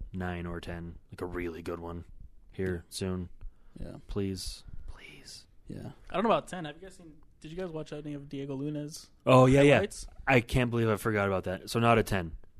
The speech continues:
Speaker 1: but a nine would be cool.
Speaker 3: Diego Luna has crazy potential.
Speaker 1: Dude,
Speaker 3: Just
Speaker 1: he's
Speaker 3: watching,
Speaker 1: gonna
Speaker 3: I, I
Speaker 1: be
Speaker 3: have
Speaker 1: good.
Speaker 3: not s-, I did not, like, watch him play at all with, like, um, El Paso.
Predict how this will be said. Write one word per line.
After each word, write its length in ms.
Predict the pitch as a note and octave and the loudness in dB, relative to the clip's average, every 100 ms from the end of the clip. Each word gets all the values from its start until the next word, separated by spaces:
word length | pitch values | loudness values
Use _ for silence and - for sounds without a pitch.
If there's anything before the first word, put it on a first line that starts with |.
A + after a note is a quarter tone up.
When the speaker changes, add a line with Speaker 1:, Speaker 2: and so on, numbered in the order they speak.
| - - - | -20 -20 -4
Speaker 1:
but 80 | F#2+ | 0
a 40 | |
nine 180 | F#2+ F2 | 0 -2
would 100 | E2 | -6
be 60 | E2 | -8
cool. 320 | F#2+ E2 - | -10 -12 -12
Speaker 3:
Diego 240 | - D3+ G#3 | -8 -2 0
Luna 240 | E3 E3+ | 2 0
has 280 | C#3+ D3+ - - _ - | -2 -6 -10 -18 _ -16
crazy 640 | - - C#3+ D3+ D3 C#3+ | -14 -8 -4 -2 -4 -6
potential. 440 | C#3 - C#3 - - - - - | -10 -12 -12 -10 -12 -12 -16 -6
Speaker 1:
Dude, 120 | G2 | 0
Speaker 3:
Just 140 | G#2 G2+ | 2 4
Speaker 1:
he's 80 | |
Speaker 3:
watching, 340 | D3 D#3+ - G3 | 4 4 4 0
Speaker 1:
gonna 280 | D#3+ F#3 F#3+ | 4 4 6
Speaker 3:
I, 80 | |
I 20 | E3+ | 6
Speaker 1:
be 40 | |
Speaker 3:
have 140 | G3 F3+ | 6 4
Speaker 1:
good. 80 | E3+ | 2
Speaker 3:
not 180 | E3 | 0
s-, 180 | F3 - | -2 -8
I 120 | D#3+ E3+ | -4 -2
did 120 | F#3+ | -2
not, 320 | D#3 D3 D#3+ | -4 -6 -6
like, 140 | D3+ | -6
watch 160 | C#3+ C#3+ | -6 -8
him 80 | D3 | -8
play 180 | D3+ C#3+ | -8 -6
at 60 | |
all 120 | C#3 | -6
with, 120 | C#3+ C#3+ | -8 -10
like, 180 | C#3+ D3 | -12 -12
um, 300 | D#3+ C#3+ C#3+ | -10 -10 -8
El 100 | D3 | -10
Paso. 440 | C#3+ D3 - G#3 | -10 -10 -8 -10